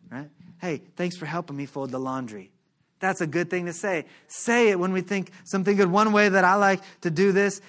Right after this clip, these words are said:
is by saying the words, "I love you because," and then change the ending every time. "I love you because you've always been faithful to me. I love you because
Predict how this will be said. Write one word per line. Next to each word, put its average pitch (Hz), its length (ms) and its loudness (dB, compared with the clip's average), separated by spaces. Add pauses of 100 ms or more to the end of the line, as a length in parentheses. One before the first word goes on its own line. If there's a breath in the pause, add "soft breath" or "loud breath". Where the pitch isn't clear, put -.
(140)
is 180 200 0
by 175 280 2 (100)
saying 214 300 0
the 214 80 0
words, 214 280 2
"I 190 140 0
love 220 340 4
you 233 120 2
because," 214 720 2
and 202 120 -2
then 208 120 0
change 220 320 -2
the 190 120 -6
ending 208 300 0
every 185 240 -2
time. 175 440 -4 (1400)
"I 127 80 -14
love 156 300 -2
you 147 140 -4
because 139 400 -10
you've 135 100 -10
always 147 220 -6
been 139 120 -10
faithful 151 420 -10
to 123 120 -18
me. 107 220 -20 (500)
I - 60 -12
love 170 240 0
you 160 80 -2
because 151 440 -4